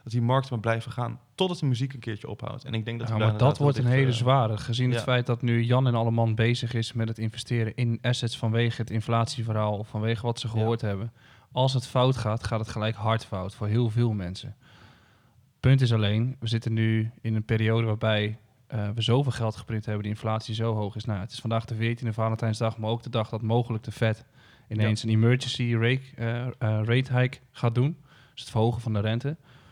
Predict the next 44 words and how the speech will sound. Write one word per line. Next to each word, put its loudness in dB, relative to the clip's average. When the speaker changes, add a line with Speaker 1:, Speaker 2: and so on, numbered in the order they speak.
Speaker 2:
En -20
als -2
ze -2
daar 6
daadwerkelijk 4
mee 2
gaan -2
doorpakken, -2
dan 4
zuigen 4
ze -8
die 0
bubbel 2
eigenlijk 0
leeg. 4
Want -6
die -2
bubbel 4
is 0
zo 4
groot 2
geworden 0
doordat 2
die -2
rente -2
zo -2
laag -2
staat, -6
zodat -4
ze -8
zoveel 0
mogen, -2
of -6
zoveel -2
konden -4
printen. -2
Op -18
het -20
moment 0
dat -20
die 0
rente 4
omhoog 0
gaat, -8